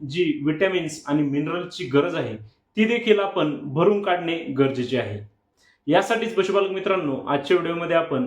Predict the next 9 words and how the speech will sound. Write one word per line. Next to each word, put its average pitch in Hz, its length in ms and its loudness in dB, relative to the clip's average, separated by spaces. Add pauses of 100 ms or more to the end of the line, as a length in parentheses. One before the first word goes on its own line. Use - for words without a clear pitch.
(140)
लिक्विड 147 340 0
ऑस्टिओवेट 160 640 -2
फोर्ट 156 200 2 (180)
आणि 139 220 0
लिक्विड 139 400 -2 (440)
फायमरॉल 156 480 2 (140)
या 156 120 4
दोन्ही 180 340 0
औषधांबाबत 175 720 0